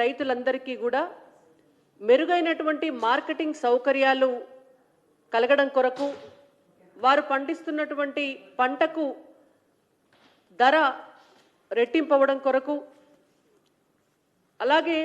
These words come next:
పసుపు ప్రాసెసింగ్ యూనిట్స్ ద్వారా అనేక రకాల బై ప్రొడక్ట్స్ తయారు చేసి అంతర్జాతీయంగా కూడా మార్కెటింగ్ చేసుకునేటటువంటి అవకాశం కావాలని చెప్పి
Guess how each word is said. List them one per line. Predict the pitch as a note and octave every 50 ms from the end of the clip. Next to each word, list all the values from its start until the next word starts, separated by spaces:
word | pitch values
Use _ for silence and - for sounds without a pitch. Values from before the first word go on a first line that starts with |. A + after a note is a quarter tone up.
| D#4 D#4+
పసుపు | C4+ B3+ C4 - - - E4+ E4+ -
ప్రాసెసింగ్ | C4+ C4 C4 C4 D#4+ - F4 F4 E4 D4 B3+ C4
యూనిట్స్ | D4 D4+ E4 D#4+ - - D#4+ A#3 B3
ద్వారా | B3+ C4+ C4+ C4+ C#4+ C4+ C4 D4 - - - - - _ _ _ _ _ - - - - _ _ _ _ _ _ _ _ _ _ _ _ _ _ _ _ _ _ _ _ _ - A3
అనేక | B3 D4+ F4 F4+ F#4 E4+ D#4 D4+
రకాల | D#4 D4 D4+ D#4 D4+ D4 C#4 C4 B3+ - - - - - - _ _ _ _ _ _ E3 A3
బై | B3 C#4+ E4+ E4+ E4+
ప్రొడక్ట్స్ | E4+ E4 D#4 D#4 D#4 D#4 - D4+ - C4+
తయారు | A#3+ A#3+ C4 C#4 C#4 C#4 A#3+ B3+
చేసి | C4 B3 - E4+ F4+ E4 A#3
అంతర్జాతీయంగా | A#3+ C4+ - F4 E4 C4 D4+ D4+ D4 D4 D4 C#4 C#4 C4+ C4+ C4 C4 B3 B3 B3
కూడా | B3+ B3+ C4 A#3 B3+ D4 - - - - - _ _ - A3
మార్కెటింగ్ | B3 D4 E4 - E4+ C#4 E4 D4+ C#4 C#4
చేసుకునేటటువంటి | C#4 C#4 - - C4+ C4+ B3 B3+ A#3+ A#3+ A3+ B3 A#3+ B3 B3+ - - G3
అవకాశం | A3+ C4+ C4+ - D4+ D4 C#4+ D4 D4+ C#4 C4 B3+ A#3+ - - - _ _ _ _ _ _ _ _ _ _ -
కావాలని | A3+ A#3+ D4 E4 F4 E4+ D#4+ D4+ C#4 C4+ - -
చెప్పి | C4+ B3 - - C#4+